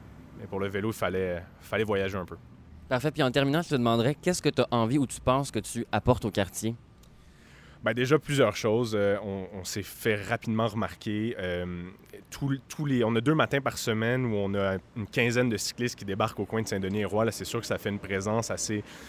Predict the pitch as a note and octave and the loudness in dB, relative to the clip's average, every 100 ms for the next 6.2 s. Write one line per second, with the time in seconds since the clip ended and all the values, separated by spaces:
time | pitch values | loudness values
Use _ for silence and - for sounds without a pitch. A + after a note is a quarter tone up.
0 | - - G2+ A#2+ A2+ - B2+ C3+ B2 A2 | -18 -10 0 4 4 2 4 6 6 4
1 | G#2+ G#2 G2+ G2 F#2+ B2+ C3 C#3 C#3+ C#3+ | 4 4 2 0 0 0 2 2 4 4
2 | C3+ - - A#2 A2 A#2 A#2+ A#2+ A#2 G2 | 4 -2 -2 0 0 2 2 4 2 2
3 | G2 G2 F#2 - - - - - - G#2 | 0 0 -4 -10 -14 -14 -16 -14 -8 0
4 | G2 G#2 A#2+ - - - - D3 D3 E3+ | 0 0 -6 -8 -8 -8 0 6 8 10
5 | F3+ D3+ C#3 - E3+ B2+ - E3+ E3 C3 | 8 8 6 8 6 6 6 2 4 4
6 | A2+ | 4